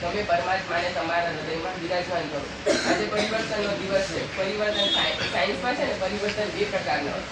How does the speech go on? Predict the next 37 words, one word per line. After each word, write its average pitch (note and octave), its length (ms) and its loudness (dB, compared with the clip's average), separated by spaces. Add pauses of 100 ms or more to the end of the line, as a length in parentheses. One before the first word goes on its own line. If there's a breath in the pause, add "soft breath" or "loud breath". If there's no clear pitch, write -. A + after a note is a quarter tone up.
(400)
એક - 220 -2
ફિઝિકલ A#3+ 500 0 (320)
અને F#3+ 120 0
એક G3 240 -4
કેમિકલ. G3 340 -2
ફિઝિકલ C4+ 720 0
પરિવર્તન C4+ 500 2
એટલે C4 220 2
કેવું A#3+ 420 -2
ખબર? A3 200 -2 (420)
કે B3 100 0
તમે A3+ 240 0
પાણી A3 380 2
ફ્રીજમાં B3 420 2
મૂકો G#3+ 260 -2
તો A3 120 -4
શું A#3+ 280 -4
થઈ F3+ 80 -2
જાય? E3 160 -2 (540)
બરફ A3 340 8
થઈ F#3+ 140 -2
જાય, - 100 -2
બરાબર? - 280 0 (360)
બરફ A3+ 480 4
તમે A#3 200 -2
બહાર G#3+ 240 4
રાખો - 300 2
તો - 220 -2 (580)
પાણી - 300 6
થઈ D4 160 2
જાય. - 140 0 (320)
હવે B3 200 4
પાણીને B3 440 4
તમે A#3 240 2
ગરમ G3+ 340 2
કરો A3+ 240 4
તો A3 240 -2